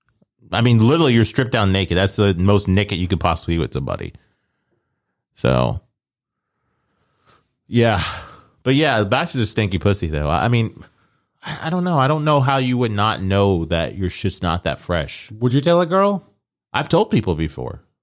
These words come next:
Speaker 2: Oh, you're like, "Hey,
Speaker 1: Oh, yeah,
Speaker 2: you
Speaker 1: it's
Speaker 2: know."
Speaker 1: not, you know. And, like, some
Speaker 2: Do you
Speaker 1: girls
Speaker 2: still,
Speaker 1: don't
Speaker 2: do you still eat it out?
Speaker 1: No.
Speaker 2: Or do you still finger her?
Speaker 1: N-, I'll finger her, but I'm not gonna go down on her if it stinks. Come on now, man. You gotta have a little self-respect, dog.
Speaker 2: Yeah,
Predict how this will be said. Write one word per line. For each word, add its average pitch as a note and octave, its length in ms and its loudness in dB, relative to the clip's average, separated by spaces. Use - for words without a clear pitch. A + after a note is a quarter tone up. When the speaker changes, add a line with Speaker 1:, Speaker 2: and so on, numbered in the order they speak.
Speaker 2:
Oh, C3+ 60 0
you're C3 120 4
like, A#2+ 140 0
"Hey, B2 640 -4
Speaker 1:
Oh, G2+ 60 -6
yeah, A#2 260 0
Speaker 2:
you D#2+ 60 0
Speaker 1:
it's G2+ 140 -8
Speaker 2:
know." F#2 80 -4
Speaker 1:
not, A2 360 0
you A#2+ 100 0
know. F#2 260 0
And, F3 100 0
like, G3+ 140 0
some G#3 220 0
Speaker 2:
Do C#3+ 40 2
you - 80 4
Speaker 1:
girls G3+ 140 2
Speaker 2:
still, F3 220 0
Speaker 1:
don't C3+ 140 -4
Speaker 2:
do B2+ 100 0
you D3 80 2
still D#3+ 220 2
eat C#3+ 160 0
it D#3 100 -2
out? E3 260 -2
Speaker 1:
No. G#2+ 300 -2
Speaker 2:
Or C3 120 2
do B2+ 100 2
you C3 60 4
still C3+ 180 -2
finger C3 220 0
her? E3+ 380 -2
Speaker 1:
N-, G#2+ 260 -2
I'll G#3+ 140 2
finger D#3 300 0
her, F#2 80 2
but F2+ 120 2
I'm A2+ 80 2
not C#3 120 2
gonna G2+ 140 -2
go E2+ 120 0
down F#2 320 -2
on E2+ 160 2
her D#2 120 2
if C#2+ 120 -2
it C#2+ 140 -4
stinks. - 640 -2
Come A#3+ 160 -6
on E3 160 -2
now, - 180 -10
man. - 220 -4
You E3+ 60 -6
gotta - 120 -4
have C3 140 0
a - 20 2
little F2 140 2
self-respect, - 720 -2
dog. A#2+ 320 0
Speaker 2:
Yeah, C3 380 -2